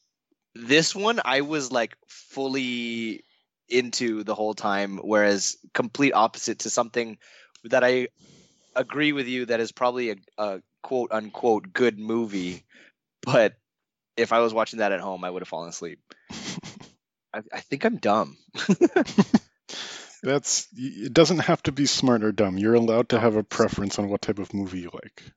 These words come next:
Speaker 1: No, I know. But I just like dumb things like <laughs>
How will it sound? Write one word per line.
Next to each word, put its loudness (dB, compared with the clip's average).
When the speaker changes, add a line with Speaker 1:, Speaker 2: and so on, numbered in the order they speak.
Speaker 1:
No, 0
I -4
know. -10
But 0
I 2
just -8
like -4
dumb -4
things -10
like -4
<laughs> -12